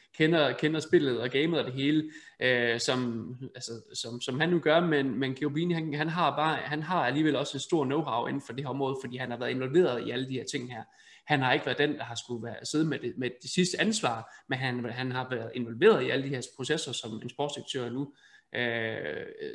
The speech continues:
en sportsdirektørs ansvarsopgaver, det har han været med til igennem, øh, en årrække. Så, så det er ikke bare, fordi han kommer ind og ikke ved, hvad det er, der foregår. Han, han er udmærket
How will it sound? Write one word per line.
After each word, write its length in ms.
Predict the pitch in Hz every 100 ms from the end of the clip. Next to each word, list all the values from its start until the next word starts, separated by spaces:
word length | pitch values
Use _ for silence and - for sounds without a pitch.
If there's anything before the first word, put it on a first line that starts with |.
| 67 64 -
en 80 | 139
sportsdirektørs 720 | 156 165 147 120 147 120 120
ansvarsopgaver, 680 | 147 135 120 113 123 120 120 - _ -
det 100 | 156
har 140 | 151
han 180 | 131 123
været 220 | 123 120
med 180 | 131 156
til 320 | 156 131 - -
igennem, 500 | 120 139 127 113 -
øh, 160 | 113 113
en 140 | 113
årrække. 460 | 113 151 117 - - _ _ _ _
Så, 260 | - 131 120
så 160 | 127 117
det 100 | 117
er 60 |
ikke 120 | 156 165
bare, 140 | 143
fordi 180 | - 151
han 120 | 135
kommer 220 | 135 135
ind 140 | 151 101
og 100 | 131
ikke 140 | 143
ved, 140 | 156
hvad 120 | - 117
det 80 |
er, 40 | 123
der 120 | 131
foregår. 480 | - 143 147 - 120
Han, 220 | 120 110
han 180 | 123 123
er 80 | 113
udmærket 720 | 160 165 127 127 117 117